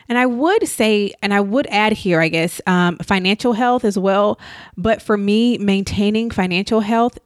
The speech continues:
is a part of my mental and emotional health. So they work together. So that's the only reason I don't include, per se, financial health, because for me, financial health is a part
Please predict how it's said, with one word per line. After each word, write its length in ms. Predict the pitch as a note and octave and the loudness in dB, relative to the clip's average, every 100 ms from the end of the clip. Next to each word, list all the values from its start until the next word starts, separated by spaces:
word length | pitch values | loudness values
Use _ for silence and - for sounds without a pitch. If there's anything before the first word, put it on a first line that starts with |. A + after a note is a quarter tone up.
| _ _ | _ _
is 140 | F#3+ F#3 | -2 0
a 80 | |
part 320 | - - G3+ A#3+ | -2 0 0 0
of 120 | A#3 | 0
my 140 | B3+ | 0
mental 380 | B3 C4+ - C4+ | 2 0 0 -2
and 140 | B3+ | 0
emotional 400 | B3 B3 B3 B3+ | 0 0 -2 0
health. 320 | A#3+ A#3+ C4 - - - - | 2 2 0 -4 -20 -20 -6
So 160 | A3+ | -2
they 140 | A3 G#3 | 0 0
work 220 | A3 A3 | 0 0
together. 500 | A3 G3 D#3+ G#2+ - | 0 0 0 -2 -2
So 140 | G3+ | -2
that's 280 | G3 G#3 - | 0 -2 -2
the 140 | A3+ | 0
only 140 | G#3+ G#3+ | 0 2
reason 200 | G#3 G3 | 0 0
I 60 | |
don't 260 | F#3 F#3+ - | 0 0 -2
include, 560 | F3+ - - A3 G#3+ - | -8 -10 -2 0 0 0
per 160 | G3 | -2
se, 480 | - - F#3 F#3 F#3+ _ - - - | -2 0 2 2 -2 _ -20 -8 -2
financial 420 | F3+ F3 F#3+ A3+ | 0 0 0 0
health, 320 | B3+ B3 - - _ _ _ _ _ _ - | 2 0 -2 -12 _ _ _ _ _ _ -6
because 300 | G#3+ A3 G3 | -2 0 0
for 140 | - G3 | 0 0
me, 440 | F#3+ G3 A3 A3+ _ _ _ _ _ - | 0 0 0 -4 _ _ _ _ _ -6
financial 500 | G3+ F#3+ G3 - F#3+ | -2 0 0 0 0
health 260 | F3+ F3+ | 2 0
is 140 | F3+ F3+ | 0 -2
a 60 | |
part 400 | - - E3+ - | -4 0 0 0